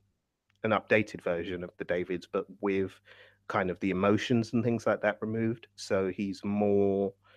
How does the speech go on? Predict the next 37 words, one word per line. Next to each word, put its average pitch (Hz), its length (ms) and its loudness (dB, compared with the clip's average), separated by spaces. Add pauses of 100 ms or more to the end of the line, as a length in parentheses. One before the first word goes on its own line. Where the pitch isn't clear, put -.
(180)
he's 110 180 -6
much 117 280 4
more 104 500 2
of 98 120 -2
a, 98 180 0 (100)
of 92 100 -4
a 92 60 -6
servant, - 560 0
so 92 160 -2
to 98 140 -8
speak, 90 360 -10
in 87 100 -6
terms 98 300 -8
of 87 180 -6
the, 98 200 -2
the 87 80 -6
role 92 280 -4
that - 120 -12
he 92 100 -8
fulfills. - 720 -4 (500)
Um, 95 400 2
whereas 101 280 4
obviously 95 300 -4
Walter 95 500 -2
in 90 140 -8 (120)
Prometheus 101 640 -6
was 90 260 -8
designed 98 640 0
to 98 100 -6
be 92 320 -8 (100)
able 92 340 0
to 98 120 -12
think - 320 -10
for 95 140 -2
himself 90 600 -4
and 180 180 -18
to, 95 140 -12